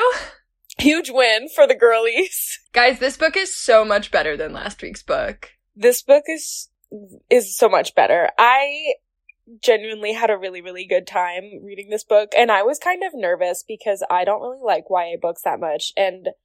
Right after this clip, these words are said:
Speaker 1: the book last week had me quaking.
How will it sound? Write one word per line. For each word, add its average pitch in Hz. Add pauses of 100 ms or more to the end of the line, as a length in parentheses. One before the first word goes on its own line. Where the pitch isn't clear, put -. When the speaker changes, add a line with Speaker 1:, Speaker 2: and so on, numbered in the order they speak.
(280)
Speaker 1:
the 214
book 196
last 180
week 226 (100)
had 190
me 196 (340)
quaking. 190